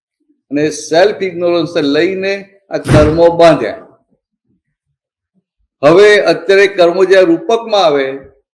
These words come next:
તો એ બધો ભાગ ચોખ્ખો ક્યારે થાય?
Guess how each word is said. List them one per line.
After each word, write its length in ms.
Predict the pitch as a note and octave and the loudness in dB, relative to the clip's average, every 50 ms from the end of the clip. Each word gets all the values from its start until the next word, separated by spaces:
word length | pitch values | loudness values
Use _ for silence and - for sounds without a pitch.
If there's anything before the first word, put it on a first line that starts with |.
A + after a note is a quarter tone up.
| _ _ _ _ _ _ _ _ _ _ _ _ - | _ _ _ _ _ _ _ _ _ _ _ _ -20
તો 200 | - - - E3 | -18 -6 -2 -2
એ 80 | F3 | 0
બધો 200 | F3 E3+ F#3+ F#3+ | 2 2 2 2
ભાગ 340 | D#3+ - F3 F3+ F3 E3+ - - | 2 2 2 2 0 -2 -6 -6
ચોખ્ખો 380 | E3+ E3+ E3+ - G3 G#3+ G#3+ G#3+ | -6 -6 -4 -4 -4 -4 -4 -2
ક્યારે 280 | A3 A3 A3 G#3 F#3+ | 0 0 0 0 0
થાય? 360 | D3 D3 C#3 C3 C3 C3 C3 | -2 -2 -2 -2 -2 -4 -8